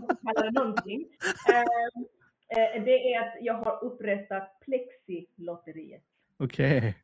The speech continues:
Speaker 1: Mm.
Speaker 2: Så har ni
Speaker 1: Så
Speaker 2: bettat och sånt?
Speaker 1: Eh, ja.
Speaker 2: <laughs>
Speaker 1: Eh, jag ska förklara.
Speaker 2: Okej.
Speaker 1: Eh, när Elias, när Arte
Speaker 2: Ja.
Speaker 1: var gravid med Elias,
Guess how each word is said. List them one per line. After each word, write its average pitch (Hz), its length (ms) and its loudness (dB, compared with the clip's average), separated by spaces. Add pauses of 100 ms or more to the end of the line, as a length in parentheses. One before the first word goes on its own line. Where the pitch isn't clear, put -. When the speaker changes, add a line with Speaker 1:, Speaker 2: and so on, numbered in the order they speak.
(300)
Speaker 1:
Mm. 294 120 -2 (480)
Speaker 2:
Så - 120 4
har 143 160 8
ni 139 100 6
Speaker 1:
Så 117 60 2
Speaker 2:
bettat 123 460 4
och - 80 -2
sånt? 117 200 0 (880)
Speaker 1:
Eh, 196 1400 -4
ja. 220 260 -4
Speaker 2:
<laughs> - 60 -20 (400)
Speaker 1:
Eh, 226 60 12 (100)
jag 370 420 0
ska - 160 -14
förklara. 190 380 -12 (260)
Speaker 2:
Okej. 233 260 6
Speaker 1:
Eh, - 540 -2
när 240 380 -6 (220)
Elias, 233 580 -6 (160)
när 254 260 -4
Arte 156 100 4
Speaker 2:
Ja. 214 140 4
Speaker 1:
var 208 100 -2 (140)
gravid 226 320 -8
med 185 240 -6
Elias, 208 500 -8